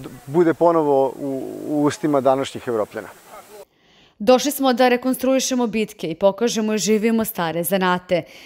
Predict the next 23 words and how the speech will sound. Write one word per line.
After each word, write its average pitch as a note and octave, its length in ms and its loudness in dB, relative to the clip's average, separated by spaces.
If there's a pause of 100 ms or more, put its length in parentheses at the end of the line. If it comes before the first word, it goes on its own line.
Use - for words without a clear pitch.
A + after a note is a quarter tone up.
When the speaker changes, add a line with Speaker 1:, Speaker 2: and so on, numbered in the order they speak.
(100)
Speaker 2:
da A3 180 4
kroz A3+ 400 -2
srednjovekovno A3 720 0
selo A#3 460 2
prikažemo G#3 920 -4 (160)
to A#3+ 100 -2
davno F3 360 -6
vreme. D3+ 460 -8 (640)
Speaker 1:
Tako D3 300 4
je. D#3 100 6
Naše D#3+ 440 -2
udruženje E3+ 800 0 (240)
organizuje E3 760 4 (500)
preko F3+ 280 2
deset E3+ 240 0
manifestacija E3 640 -2
godišnje, E3 440 -2
a D3+ 60 4
učestvujemo E3 600 0
u D3+ 40 -2
preko E3 260 2
četrdeset D3 580 0
godišnje. A#2+ 340 -2